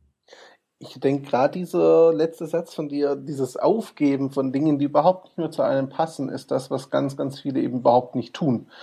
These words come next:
Sie probieren viel Neues aus, aber das Alte wird halt so mitgeschleift und das geht auf Dauer halt schief. Weil ich kann nicht auf mehreren Hochzeiten gleichzeitig tanzen, das ist ganz klar.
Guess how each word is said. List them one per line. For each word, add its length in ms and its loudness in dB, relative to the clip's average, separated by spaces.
Sie 40 -20
probieren 320 4
viel 220 -2
Neues 380 4
aus, 440 -2
aber 440 2
das 180 -8
Alte 320 2
wird 160 -2
halt 140 0
so 80 -4
mitgeschleift 760 0
und 80 -4
das 160 -6
geht 160 -4
auf 80 -8
Dauer 240 2
halt 160 -2
schief. 240 -4
Weil 280 2
ich 160 -10
kann 180 0
nicht 160 -2
auf 100 -6
mehreren 280 2
Hochzeiten 400 0
gleichzeitig 400 -2
tanzen, 400 -6
das 160 0
ist 160 -10
ganz 220 -2
klar. 340 -2